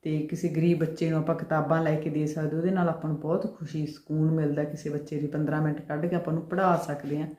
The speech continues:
ਦੇਖੋ, ਦਾਨ ਪੁੰਨ ਦੇ ਕੰਮ ਬਹੁਤ ਹੁੰਦੇ ਆ, ਜੇ ਆਪਾਂ ਕਰੀਏ ਤਾਂ ਆਪਾਂ ਆਪਣਾ ਗਿਆਨ ਕਿਸੇ ਤੱਕ ਵੰਡ ਸਕਦੇ ਹਾਂ,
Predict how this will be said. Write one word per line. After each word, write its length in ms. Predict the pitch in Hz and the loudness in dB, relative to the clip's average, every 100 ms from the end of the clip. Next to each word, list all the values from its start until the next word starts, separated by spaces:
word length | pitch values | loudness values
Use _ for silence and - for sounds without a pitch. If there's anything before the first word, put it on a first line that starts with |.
| - - - - | -18 -20 -20 -4
ਦੇਖੋ, 160 | 208 | 2
ਦਾਨ 320 | 214 175 170 165 | 4 6 4 4
ਪੁੰਨ 260 | 175 170 | 2 2
ਦੇ 80 | 160 | 2
ਕੰਮ 360 | 160 160 160 151 | 2 2 2 0
ਬਹੁਤ 320 | 143 170 202 | 0 2 2
ਹੁੰਦੇ 220 | 196 165 | 2 4
ਆ, 20 | |
ਜੇ 100 | 156 | 4
ਆਪਾਂ 180 | 156 156 | 2 0
ਕਰੀਏ 420 | - 170 160 165 | -2 -2 0 -2
ਤਾਂ 180 | 165 233 240 - _ _ - | 0 -2 -2 -10 _ _ -8
ਆਪਾਂ 260 | 151 160 | -4 0
ਆਪਣਾ 280 | 156 156 165 | 0 0 0
ਗਿਆਨ 340 | 156 151 147 151 | 2 2 2 0
ਕਿਸੇ 280 | - - | -2 -6
ਤੱਕ 400 | 143 156 147 143 156 - _ - | -6 -2 -2 -4 -10 -14 _ -6
ਵੰਡ 220 | 156 160 | 0 2
ਸਕਦੇ 480 | 170 185 175 175 | 2 2 2 2
ਹਾਂ, 80 | 165 | 0